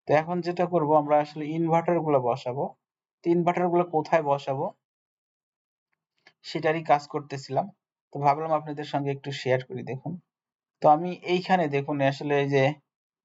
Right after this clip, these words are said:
এই পাশে আমি ইনভার্টার গুলো স্থাপন করছি। এখানে এই শেডে টোটাল নয়টা ইনভার্টার আমরা ইন-, স্থাপন করব। এখানে এক, দুই, তিন, চার, পাঁচ,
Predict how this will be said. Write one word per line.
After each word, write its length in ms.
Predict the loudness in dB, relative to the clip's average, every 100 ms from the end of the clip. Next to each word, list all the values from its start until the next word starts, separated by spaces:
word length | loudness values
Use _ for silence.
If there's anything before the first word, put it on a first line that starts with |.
| _ 0
এই 140 | 0 2
পাশে 260 | 0 0 -4
আমি 120 | -2 0
ইনভার্টার 340 | 0 0 -2 -4
গুলো 140 | -2 -4
স্থাপন 340 | -2 -2 -2 -6
করছি। 220 | -8 -6
এখানে 280 | -6 -2 -2 -2
এই 140 | -2
শেডে 440 | -2 0 2 2 2 -2 _ _ _ _ -4
টোটাল 360 | 0 4 4 4 -2
নয়টা 360 | 0 0 0 -2
ইনভার্টার 400 | 0 -2 -2 -2
আমরা 220 | -2 -2 -2
ইন-, 180 | -4 -8 -14
স্থাপন 380 | -6 -4 -4 -6
করব। 200 | -6 -4 -4
এখানে 280 | -2 -2 -4 -12 _ _ _ _ _ _ _ _ _
এক, 260 | 2 4 4 0
দুই, 200 | -6 -6 -6 -6
তিন, 220 | -4 -4 -2
চার, 300 | 2 4 4 0
পাঁচ, 260 | -2 -2